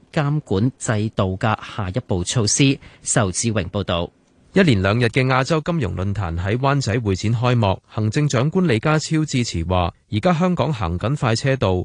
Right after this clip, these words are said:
Speaker 2: 彌補過去幾年失去嘅時間。佢話，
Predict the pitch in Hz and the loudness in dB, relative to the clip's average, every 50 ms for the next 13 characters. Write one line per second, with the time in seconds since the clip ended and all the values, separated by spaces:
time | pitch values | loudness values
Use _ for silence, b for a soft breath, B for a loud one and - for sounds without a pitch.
0 | - - - 95 95 92 127 156 160 - 123 120 113 - 123 120 - - 98 120 | -4 -4 -2 -2 0 0 0 -2 0 0 0 0 2 2 0 0 0 0 -2 0
1 | 151 127 92 78 - - - - 110 107 104 104 - - 80 76 - 104 98 98 | 0 0 -2 -2 -4 -4 -4 -2 -2 -2 -2 -2 -4 -4 -8 -4 -2 -2 0 0
2 | 98 98 - - _ - - 98 95 95 90 82 80 | -2 -4 -6 -10 _ -6 -6 -2 0 0 0 -2 -4